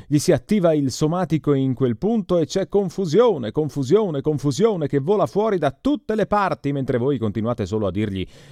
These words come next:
"Sii ordinato, sii ordinato, sii ordinato." Gli dite: "Ora ottieni il momento preciso."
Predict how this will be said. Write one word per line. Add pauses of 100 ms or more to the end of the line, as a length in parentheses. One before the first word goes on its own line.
(120)
"Sii
ordinato, (120)
sii
ordinato, (100)
sii
ordinato." (760)
Gli
dite: (280)
"Ora
ottieni
il
momento
preciso."